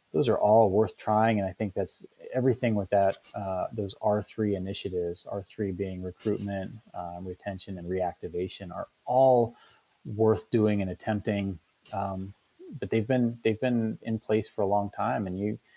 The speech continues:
you don't see these immediate spikes in, in participation that, that seem to occur. So I think, I think the overall trend, um, long-term and projection is still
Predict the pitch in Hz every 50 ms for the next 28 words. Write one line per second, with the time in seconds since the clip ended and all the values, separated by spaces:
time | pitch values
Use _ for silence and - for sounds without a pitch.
0 | _ _ _ _ _ - 110 92 113 117 120 - - - 120 113 107 107 107 101
1 | 95 - 113 107 101 101 101 107 110 110 110 107 101 95 - - - - - -
2 | 107 110 117 107 - - - 107 98 95 95 95 - 107 98 95 - - 90 -
3 | - - - - - - 107 110 117 117 - 127 104 92 92 92 92 - 95 98
4 | 92 90 - - 110 104 98 92 95 92 85 - - - 110 123 123 101 87 -
5 | - - - 101 92 92 92 92 - _ - - - _ _ _ _ _ _ _
6 | _ - - - 98 - - 123 113 113 107 - - _ - 127 113 127 131 117
7 | - 120 113 - - 120 139 147 135 120 127 123 117 113 107 107 - - - 120
8 | 110 104 101 98 95 95 95 98 - _ _ _ _ _ - - 104 101 98 98
9 | 98 98 104 107 107 104 104 101 - - 113 107 101 98 95 92 95 110 104 95
10 | - - 101 87 98 98 101 - - - 95 92 95 95 - - - 107 107 104
11 | 101 98 95 95 101